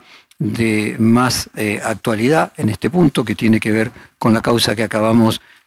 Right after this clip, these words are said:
de, de mencionar. Tenemos, Carlos, primero, bueno, bienvenido por estar con nosotros, y tenemos que vos declaraste este lunes, voy a decir textualmente, se le contestó en la misma índole, usando la base de datos y cumplimiento con el secreto fiscal,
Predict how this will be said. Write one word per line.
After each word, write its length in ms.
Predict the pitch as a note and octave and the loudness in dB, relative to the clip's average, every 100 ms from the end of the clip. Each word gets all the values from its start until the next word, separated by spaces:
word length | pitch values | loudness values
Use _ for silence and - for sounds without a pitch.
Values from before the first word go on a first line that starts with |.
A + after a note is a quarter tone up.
| - | -6
de, 580 | A2 A2+ G#2 G#2 - D#3+ | -2 0 0 -2 -6 -6
de 240 | G#2 G#2 | -4 0
mencionar. 640 | G2+ G#2+ G#2+ D3 F3 E3 - - _ - | 0 0 0 2 2 2 -4 -20 _ -2
Tenemos, 540 | D3+ E3 F#3 F3+ - - | 2 4 4 2 -2 -4
Carlos, 480 | D#3 D#3+ E3 D3+ - | -2 2 2 0 -4
primero, 360 | A#2 A#2 C#3 B2+ | -2 0 0 0
bueno, 220 | A2+ G#2+ | 0 0
bienvenido 520 | G#2+ G#2+ A2 C3+ C3+ | 0 0 2 2 2
por 120 | A#2 | -2
estar 180 | A2 C3+ | -2 -2
con 140 | D#3 E3 | 0 0
nosotros, 520 | - E3 - D3 - - - _ - | 0 -2 0 -4 -6 -20 -20 _ -4
y 100 | D3 | 0
tenemos 540 | E3+ D#3 D#3 D#3 - _ _ _ _ _ _ _ _ _ _ - - - - - | 4 4 4 2 -2 _ _ _ _ _ _ _ _ _ _ -16 -16 -18 -12 -2
que 120 | C3 | 2
vos 160 | D3+ | 4
declaraste 500 | D#3+ - C#3+ D3+ - | 2 2 0 0 0
este 220 | A#2 - A#2+ | -2 2 4
lunes, 260 | A#2+ A2 | 6 4
voy 100 | A2+ | 2
a 40 | A#2 | 0
decir 220 | A2+ A2+ | -2 -4
textualmente, 640 | A2 - C3 B2+ B2 B2+ | -6 -2 2 2 2 0
se 140 | - | -2
le 80 | A#2 | -2
contestó 640 | A2+ A2 A2+ - D3+ D#3+ - - - _ _ _ _ | 0 0 0 -2 0 0 -2 -20 -20 _ _ _ _
en 160 | - A#2+ | 2 2
la 80 | A2+ | 4
misma 320 | D3 C#3 C3+ | 4 4 4
índole, 340 | C#3+ C3+ A#2+ | 4 4 2
usando 420 | A2+ - C#3 B2+ A#2 | 0 0 2 2 0
la 120 | A2 | 0
base 280 | C3 B2+ C3+ | -2 0 0
de 60 | |
datos 320 | B2 B2 B2 - | 0 0 -2 -4
y 40 | |
cumplimiento 640 | A2+ G#2+ G#2 A2 C3 A#2+ | -2 -2 0 2 2 2
con 120 | A#2 G2+ | 0 -2
el 80 | |
secreto 380 | G2 G2+ B2+ - | -2 -4 -4 -4
fiscal, 420 | - A2+ C#3+ C#3+ | -6 -4 0 -2